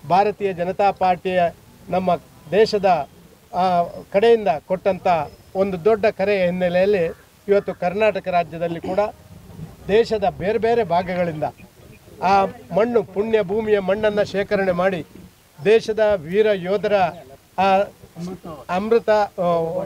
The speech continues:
ಅಮೃತ ವಾಟಿಕಾ ವನವನ್ನ, ಆ ವನದಲ್ಲಿ ಅದನ್ನೆಲ್ಲ ಸೇರಿಸುವಂಥ ಒಂದು ಕೆಲಸ ಕಾರ್ಯಗಳನ್ನು ಮಾಡುವಂಥ ಪುಣ್ಯ ದಿನ ಇದು.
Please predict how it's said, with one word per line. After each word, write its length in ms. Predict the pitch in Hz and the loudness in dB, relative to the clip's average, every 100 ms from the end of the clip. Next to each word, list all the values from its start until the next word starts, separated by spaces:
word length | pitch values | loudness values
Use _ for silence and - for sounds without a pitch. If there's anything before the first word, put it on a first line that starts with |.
| 190 196 190 185 - - - - | -8 -6 -4 -4 -8 -16 -6 -4
ಅಮೃತ 280 | 214 220 | -2 -2
ವಾಟಿಕಾ 480 | 214 196 180 185 214 | 0 2 0 0 0
ವನವನ್ನ, 400 | 196 190 185 190 180 - _ _ _ - | 2 2 0 0 -2 -4 _ _ _ -4
ಆ 60 | 185 | 0
ವನದಲ್ಲಿ 480 | 185 202 220 226 226 | 2 4 4 4 2
ಅದನ್ನೆಲ್ಲ 440 | 190 185 196 214 | 2 0 0 -2
ಸೇರಿಸುವಂಥ 520 | - 190 170 180 170 | -2 -4 -2 -4 -2
ಒಂದು 280 | 180 175 165 | -2 -2 -6
ಕೆಲಸ 240 | - 175 | -8 -8
ಕಾರ್ಯಗಳನ್ನು 520 | 196 185 175 170 160 160 | -4 -2 0 -2 -4 -2
ಮಾಡುವಂಥ 360 | 156 151 139 | -2 -2 -6
ಪುಣ್ಯ 340 | 170 156 156 139 | -8 -6 -6 -4
ದಿನ 160 | 139 | -6
ಇದು. 180 | 135 120 | -8 -10